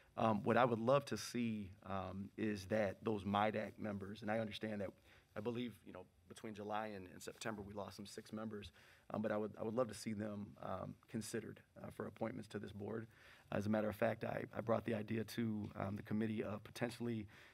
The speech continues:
um, when this comes back from a public hearing to committee, um, considering a companion resolution of support, um, for that. Uh, but I just think, you know, when you talk about diversity, equity, and inclusion, and you talk about the work,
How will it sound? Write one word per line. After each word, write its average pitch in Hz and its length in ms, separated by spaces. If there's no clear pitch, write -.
um, 101 180
when 113 140
this 104 120
comes 110 240
back 104 240
from 117 220
a 104 60
public 110 280
hearing 104 300
to 123 80
committee, 101 460
um, 101 260
considering 107 640
a 95 260
companion 110 460
resolution 107 460
of 104 80
support, - 380
um, 107 180
for 120 100
that. 123 240
Uh, 107 220
but 104 140
I 110 60
just 107 200
think, 117 260
you 113 60
know, 107 60
when 104 120
you 101 60
talk 131 240
about 110 380
diversity, 107 540
equity, 107 260
and 104 60
inclusion, 107 420
and 104 140
you 104 80
talk 107 220
about 104 240
the 110 60
work, 113 320